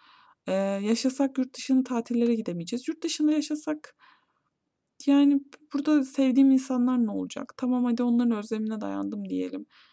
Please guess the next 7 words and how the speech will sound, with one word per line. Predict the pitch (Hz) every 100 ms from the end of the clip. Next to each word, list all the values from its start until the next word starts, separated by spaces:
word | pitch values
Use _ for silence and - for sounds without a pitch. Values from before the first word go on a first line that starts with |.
| _
Gerçekten | 262 262 - 277
istiyor | 247 - 247 240
muyum | 208 190
yaşamak? | 180 - - 240 - - _ _ _ _ _ _ _ _ _ 233
Yani, | 247 277
çok | 269 - 302
fazla | - - 208 202 208 208 240